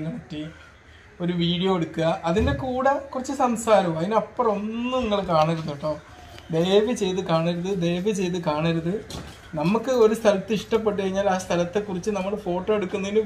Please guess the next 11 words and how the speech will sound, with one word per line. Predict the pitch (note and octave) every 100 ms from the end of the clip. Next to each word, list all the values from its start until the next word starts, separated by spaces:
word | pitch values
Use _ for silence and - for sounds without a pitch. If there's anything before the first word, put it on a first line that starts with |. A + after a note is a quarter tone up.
| F#3
വീഡിയോ | F3+ G#3
എടുക്കുന്നതിന് | F#3 G3 F#3+ G3+ F#3+
പകരം | E3+ F3 A3 - - - - G#3
അതിൻ്റെ | G#3+ B3+
കൂടെ | A3+ A3+
കുറച്ച് | A3+ A3+ G#3+
സംസാരം | F#3+ F#3+ G#3+ A3
കൂടി | A3+ A3
വെച്ച് | F3+ A3 F3+
പറയുന്നു | E3+ F3 F#3+
എന്ന് | G#3